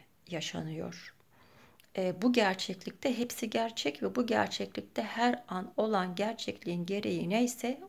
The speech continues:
onu yerine getirmek durumundayız. Ama bu, bu gerçeklikte başka bir gerçekliğe gelinirse mana aleminde oradaki gerçeklik çok farklı. Hatta daha da, daha da farklı bir gerçekliğe gelinirse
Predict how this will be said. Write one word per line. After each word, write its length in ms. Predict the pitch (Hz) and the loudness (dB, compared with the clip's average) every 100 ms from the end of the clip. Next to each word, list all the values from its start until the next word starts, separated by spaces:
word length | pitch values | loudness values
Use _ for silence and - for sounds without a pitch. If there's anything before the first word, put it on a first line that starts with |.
| - | -6
onu 140 | 196 214 | -2 0
yerine 280 | 196 185 180 | 0 0 -2
getirmek 540 | 170 175 175 175 170 | -4 -4 -4 -4 -4
durumundayız. 640 | 170 185 175 175 170 - - - - - - _ | -6 -4 -4 -2 -4 -8 -16 -20 -18 -20 -20 _
Ama 260 | 202 233 285 | 2 2 4
bu, 120 | 294 | 4
bu 120 | 311 | 6
gerçeklikte 920 | 294 190 160 - 165 - - - 175 175 | 6 6 4 0 -6 -6 -10 -8 -8 -4
başka 380 | 180 175 254 262 | -4 -2 -2 -4
bir 80 | 427 | 0
gerçekliğe 880 | 285 185 - 180 180 165 160 175 - _ _ _ _ _ _ _ _ _ _ _ _ | 0 0 -2 -6 -6 -4 -2 -4 -10 _ _ _ _ _ _ _ _ _ _ _ _
gelinirse 600 | 175 175 185 247 - 180 | 0 2 2 2 2 -2
mana 540 | 160 160 160 175 233 | 0 2 2 4 6
aleminde 720 | 269 170 160 202 180 202 277 - - - - _ - | 6 4 2 -2 0 0 0 -2 -16 -20 -20 _ 2
oradaki 400 | 214 262 269 240 | 4 4 0 2
gerçeklik 600 | 214 208 - - 247 - | 2 2 -4 -6 -8 -4
çok 220 | 214 214 | -4 -4
farklı. 580 | - 185 180 180 165 175 - _ _ _ _ _ - - - | -4 -2 -2 -4 -6 -6 -12 _ _ _ _ _ -20 -20 -4
Hatta 500 | 285 302 233 190 180 | -2 4 6 6 6
daha 240 | 175 214 | 6 8
da, 140 | 320 | 8
daha 280 | 320 240 185 | 8 2 2
da 80 | 180 | 0
farklı 460 | 175 180 170 - 170 | -2 -2 -2 -6 -6
bir 160 | 170 | -4
gerçekliğe 640 | 175 170 170 170 - 165 170 | 0 0 -2 -6 -4 -4 -2
gelinirse 880 | 170 170 170 175 175 - 254 339 | -4 -4 -4 -4 -4 2 4 2